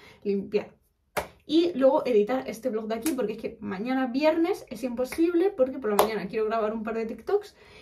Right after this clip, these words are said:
y por la tarde, eh, tengo casi toda la tarde entera busy, entonces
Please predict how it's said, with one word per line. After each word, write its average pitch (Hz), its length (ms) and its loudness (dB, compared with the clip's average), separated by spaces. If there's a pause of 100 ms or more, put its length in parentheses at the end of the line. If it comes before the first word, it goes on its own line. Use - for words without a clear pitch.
(140)
y 294 100 -2
por 294 160 -2
la 294 140 0
tarde, 302 480 0
eh, 208 400 6
tengo 254 180 0
casi 233 220 -8
toda 202 140 0
la 202 80 0
tarde 202 200 -2
entera 208 320 0
busy, 208 560 0
entonces 226 400 -8